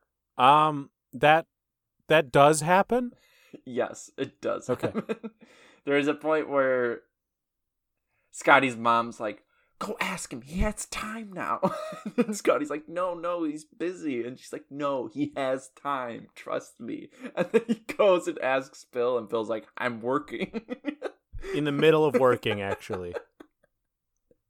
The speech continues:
Speaker 2: Like, you're just setting your son up to have these self-esteem <laughs> issues.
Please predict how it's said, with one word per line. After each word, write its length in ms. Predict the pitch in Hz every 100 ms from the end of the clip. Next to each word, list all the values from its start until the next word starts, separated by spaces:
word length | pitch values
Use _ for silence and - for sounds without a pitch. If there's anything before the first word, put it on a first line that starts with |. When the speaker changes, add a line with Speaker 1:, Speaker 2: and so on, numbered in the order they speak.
| _ _ _ _ _ _ _ - 370 _ _ _ _ 175 - -
Speaker 2:
Like, 200 | 170 -
you're 80 | 208
just 340 | - 220 135
setting 260 | 156 139 139
your 120 | 147
son 380 | 147 - 117 113
up 260 | 113 110 - _ - 302 330
to 80 | -
have 240 | 127 123 123
these 160 | 131
self-esteem 720 | - 180 180 - - - 220 240
<laughs> 20 |
issues. 340 | 254 214 240